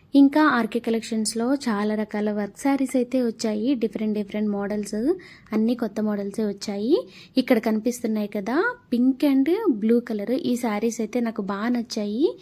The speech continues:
ఈ శారీస్ తీయగానే ఇద్దరు తీసేసుకున్నారు. పింక్ కలర్ శారీ చాలా బాగుంది. ఈ శారీ ప్రైస్ వచ్చేసి పంతొమ్మిది వందల తొంభై రూపాయలు.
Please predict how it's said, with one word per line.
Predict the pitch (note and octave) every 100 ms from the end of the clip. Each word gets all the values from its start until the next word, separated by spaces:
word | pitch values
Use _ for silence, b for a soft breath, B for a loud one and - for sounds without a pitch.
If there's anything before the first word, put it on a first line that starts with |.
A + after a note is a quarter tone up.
| B B -
ఈ | C#4+
శారీస్ | C#4+ B3+ C4+ D4
తీయగానే | C4 A#3+ B3 B3 C#4
ఇద్దరు | A#3 A3+ A3+
తీసేసుకున్నారు. | G#3+ A3 G#3+ - G#3 G3+ G3+ E4 F#4 B B
పింక్ | - B3 A#3+
కలర్ | B3+ A#3+ A#3
శారీ | A#3 G#3+ A3+
చాలా | A3+ G3+ G3
బాగుంది. | F#3 G3 G3 F#3+ D4+ A4+ -
ఈ | C#4+
శారీ | C#4 B3 A#3+
ప్రైస్ | A3+ G#3
వచ్చేసి | G#3 A3 G#3+ D4
పంతొమ్మిది | - G#3+ G#3+ A#3+ A#3 A3+
వందల | G3+ G3 A3
తొంభై | B3 G#3+ G3 G3
రూపాయలు. | F#3+ G3 F#3+ G3+